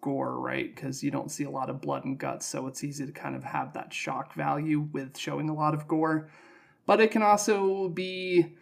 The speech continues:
things like, you know, American society is heavily Christian. So as we talked about earlier with Event Horizon, maybe dealing a little bit more with the idea of hell and an afterlife and what exists there.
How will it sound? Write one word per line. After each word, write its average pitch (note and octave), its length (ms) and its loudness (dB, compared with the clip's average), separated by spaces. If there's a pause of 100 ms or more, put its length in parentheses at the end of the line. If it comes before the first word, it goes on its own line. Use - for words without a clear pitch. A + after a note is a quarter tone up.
(440)
things F3+ 500 8
like, E3 500 8
you F3 220 4
know, D3+ 160 8
American D3+ 460 6
society D3 640 2
is C#3 140 -2
heavily C#3 380 -4
Christian. E3 520 0
So C#3 240 -4
as C3 120 -8
we C#3+ 80 -2
talked C3+ 260 -6
about C3 220 -4
earlier C#3 300 -2
with C3+ 160 -4
Event C3 240 -4
Horizon, C#3 580 2
maybe C3+ 340 -2
dealing C#3 460 -4
a C3+ 100 -4
little C#3+ 220 -2
bit C#3 220 -2
more C#3+ 460 0
with C#3 100 -2
the C#3 180 2
idea C#3 340 2
of C3 100 -6
hell C#3 340 0
and C3+ 100 2
an B2+ 100 -4
afterlife D3 720 -2
and C3+ 100 -2
what C#3 160 -2
exists C3+ 460 -4
there. E3 380 2